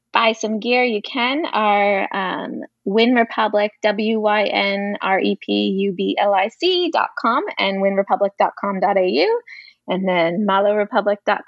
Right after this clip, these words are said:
com and malo republic dot com dot A U. And there's a fifteen percent off discount if you just sign up for our mailing list, where we,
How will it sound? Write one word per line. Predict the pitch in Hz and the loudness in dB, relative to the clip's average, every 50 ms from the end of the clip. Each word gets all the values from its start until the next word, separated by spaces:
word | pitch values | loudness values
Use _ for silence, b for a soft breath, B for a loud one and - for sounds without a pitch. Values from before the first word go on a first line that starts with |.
| - | -4
com | - 214 214 233 262 349 349 _ _ _ B B B B B _ - | 0 2 2 2 0 -2 -4 _ _ _ B B B B B _ -4
and | - 180 185 185 | -2 -2 0 0
malo | 180 180 185 185 180 190 185 | -2 0 0 2 2 4 4
republic | 185 185 - - 185 170 185 180 185 - _ _ | 2 0 2 0 2 2 4 2 0 0 _ _
dot | - 196 180 175 - - - - | 0 2 2 2 0 -4 -10 -8
com | - 185 185 190 185 190 | -6 -6 -4 -6 -4 0
dot | 226 202 208 220 | 0 0 2 2
A | 240 | 0
U. | 262 285 392 480 311 220 202 202 _ B B B B - | 2 2 0 0 0 -2 -4 -12 _ B B B B -2
And | - 214 202 | -2 0 2
there's | 202 214 214 214 | 2 0 2 0
a | 196 190 208 208 196 190 190 - | 0 2 2 2 0 0 -2 0
fifteen | - 240 247 - - 220 233 | -2 -2 -2 -2 -4 -4 -2
percent | 233 226 220 - - 196 196 196 | -2 -2 -2 0 0 2 2 2
off | 190 185 196 - _ _ _ _ | 2 2 0 -2 _ _ _ _
discount | - 196 190 - _ - - 185 185 190 - - | -4 -4 -4 -4 _ -2 0 0 0 0 0 -2
if | 190 - - | -4 -4 -2
you | 185 175 | -4 -2
just | 175 - - - - | -2 -4 -8 -2 -2
sign | 185 180 185 | 0 0 0
up | 180 - - - | -2 -6 -2 0
for | 185 | 0
our | 180 165 | 0 2
mailing | 175 185 185 196 196 190 185 | 0 0 0 2 0 0 0
list, | 156 202 - - - | -2 -2 -4 -6 -2
where | - 190 185 | 0 0 2
we, | 185 180 175 165 165 180 | 2 2 2 0 0 -2